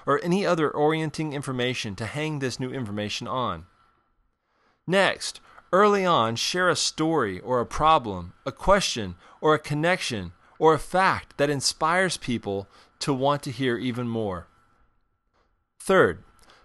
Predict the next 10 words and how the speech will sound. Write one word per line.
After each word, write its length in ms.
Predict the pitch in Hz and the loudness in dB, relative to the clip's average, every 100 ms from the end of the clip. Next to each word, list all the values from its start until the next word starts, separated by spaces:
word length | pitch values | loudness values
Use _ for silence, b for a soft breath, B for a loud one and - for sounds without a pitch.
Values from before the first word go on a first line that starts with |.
| b 131 | b 4
don't 280 | 175 233 | 4 4
repeatedly 640 | 220 208 196 180 170 151 - | 0 -2 -2 -2 -2 -2 0
ask 280 | 135 139 - | 0 0 -2
questions 580 | 147 147 - 123 110 | 4 4 4 -4 -4
with 120 | 120 147 | -2 0
only 260 | 143 127 | 0 0
one 300 | 117 135 165 | 0 2 2
right 260 | 160 147 - | 2 2 0
answer 460 | 131 123 - 107 | -4 -4 -2 -2
that 160 | 101 | 0